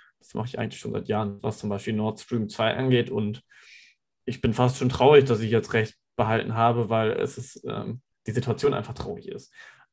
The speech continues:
Ähm, und ich glaube, das ist ganz, ganz wichtig, dass man auch innerhalb von auch so einer Partei wie der S P D unterschiedliche Meinungen zulässt, ähm, viel diskutiert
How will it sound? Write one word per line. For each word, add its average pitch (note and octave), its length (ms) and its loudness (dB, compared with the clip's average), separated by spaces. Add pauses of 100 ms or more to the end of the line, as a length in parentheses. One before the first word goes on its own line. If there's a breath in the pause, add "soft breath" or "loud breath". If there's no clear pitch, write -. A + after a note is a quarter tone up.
(180)
Ähm, A2+ 320 -4 (280)
und - 60 -2
ich A#2 60 0
glaube, A#2 200 4
das G#2 120 -4
ist - 40 -12
ganz, B2 200 2
ganz A#2+ 200 4
wichtig, C3 240 4
dass A#2 180 2
man A#2 140 2
auch G#2 300 0
innerhalb B2+ 360 6
von A2 160 0
auch G#2+ 100 0
so - 100 -8
einer - 100 -2
Partei A#2 360 -2
wie A2+ 60 -2
der - 120 0
S C3 160 -4
P B2 120 -2
D A#2+ 160 4
unterschiedliche B2 600 -2
Meinungen G#2+ 320 -2
zulässt, D#3+ 600 0 (960 soft breath)
ähm, G#2+ 580 0 (160)
viel C3 200 6
diskutiert C3 960 4